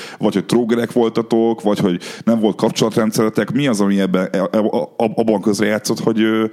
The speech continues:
hogy ti először nem Budapest felé nyittok, hanem rögtön elmentek külföldre?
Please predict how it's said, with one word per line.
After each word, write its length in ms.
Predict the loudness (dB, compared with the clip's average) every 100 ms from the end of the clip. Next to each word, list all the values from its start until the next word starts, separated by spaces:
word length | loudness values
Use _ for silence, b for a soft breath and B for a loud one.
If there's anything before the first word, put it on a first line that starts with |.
| B B B
hogy 160 | B -2
ti 120 | 0
először 420 | 0 0 0 0
nem 400 | 0 0 0 -4 -8 -14
Budapest 560 | -4 0 0 -2 -4 -2
felé 220 | -2 -2
nyittok, 460 | -2 -4 -2 -4 -2
hanem 380 | -4 -2 -4 -8 -4
rögtön 300 | -4 -2 -2
elmentek 360 | 0 -2 -4
külföldre? 640 | -6 -6 -4 -4 -6 -8